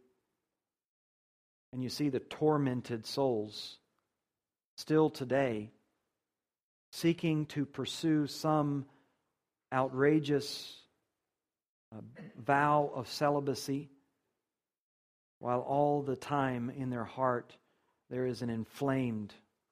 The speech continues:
passion that can't be controlled. The two positions are not mutually exclusive. Paul can write to one group and talk to them about sexual immorality because it's the very same group who are putting on some sort of pretense of spirituality,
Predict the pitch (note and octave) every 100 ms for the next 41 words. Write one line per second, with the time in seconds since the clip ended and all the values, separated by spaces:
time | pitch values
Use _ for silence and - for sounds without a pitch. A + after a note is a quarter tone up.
0 | - - B2 A2+ - G2+ F#2 _ _ _
1 | _ _ - G#2+ - B2+ A#2 A#2 A2 G#2
2 | - G#2+ G2 _ _ _ _ _ _ _
3 | _ _ _ _ _ _ _ _ - A#2+
4 | G3 E3 B2+ D#3 - G#2+ A2+ B2 A#2+ B2
5 | B2 A2 G#2 G2 - G#2 - - _ _
6 | _ _ _ _ _ _ _ _ _ _
7 | _ - E3 D#3+ D3 C3+ D#3+ D#3+ C#3 C3
8 | E3+ D3 C3 A#2 A#2 C#3 D3 C#3+ B2 A#2+
9 | A#2+ A#2+ - C#3 - B2 A2+ A2+ D3+ D3+
10 | A2+ G#2 - - _ _ - B2+ C3+ B2
11 | A2+ B2 D#3 C#3+ C#3+ B2+ A#2+ D3 C#3 -
12 | B2 - D#3 C3+ C3+ B2 C#3+ C3+ C3 A2+
13 | - D#3 D3+ C3 A2 A2 - D3+ - A2
14 | F2 F2+ G2+